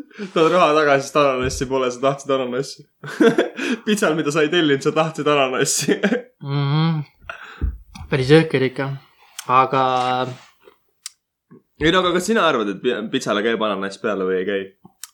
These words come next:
Speaker 2: Ausalt, mul on täiesti savi selles
Speaker 1: Ei,
Speaker 2: mõttes,
Speaker 1: nagu ma
Speaker 2: et
Speaker 1: tean, et sa ei söö pitsat enam, on ju, sa ei söö mitte midagi, sa
Speaker 2: Võib-olla
Speaker 1: sa närid muru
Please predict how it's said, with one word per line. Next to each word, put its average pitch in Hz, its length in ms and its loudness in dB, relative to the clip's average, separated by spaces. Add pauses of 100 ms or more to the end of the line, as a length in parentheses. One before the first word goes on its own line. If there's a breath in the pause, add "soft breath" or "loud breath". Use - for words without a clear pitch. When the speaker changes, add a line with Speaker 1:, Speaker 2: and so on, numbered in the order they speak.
(260)
Speaker 2:
Ausalt, 175 420 2
mul 143 200 2
on 131 120 -4
täiesti 143 420 2
savi 139 300 4
selles 123 260 -6
Speaker 1:
Ei, 127 60 -10
Speaker 2:
mõttes, 131 160 6
Speaker 1:
nagu 135 160 4
ma 135 120 4
Speaker 2:
et 135 60 6
Speaker 1:
tean, 139 220 4
et 101 100 -2
sa 117 80 0
ei 110 80 0
söö 113 180 2
pitsat 107 360 -4
enam, 92 200 -2
on 92 140 -6
ju, 101 80 -2
sa 107 100 -2
ei 107 60 -2
söö 113 100 0
mitte 107 200 -2
midagi, 98 360 2
sa 170 80 0
Speaker 2:
Võib-olla 214 380 2 (380)
Speaker 1:
sa 143 240 0
närid 139 280 2
muru 147 220 2